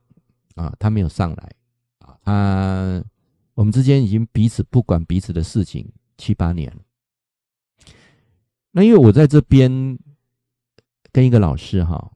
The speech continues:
我们有婚外情。那这个老师他也有先生，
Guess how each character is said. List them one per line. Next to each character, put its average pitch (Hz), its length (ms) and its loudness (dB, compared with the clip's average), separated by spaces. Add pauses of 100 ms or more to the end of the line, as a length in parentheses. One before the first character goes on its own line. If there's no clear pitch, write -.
我 - 160 -10
们 82 160 -4
有 62 540 -10 (300)
婚 104 180 -2
外 87 180 -2
情。 - 300 -14 (960)
那 120 360 4
这 147 120 -2
个 131 80 2
老 87 160 0
师 101 180 -2
他 101 280 -2
也 - 120 -4
有 87 100 2
先 87 280 -6
生， 80 280 -10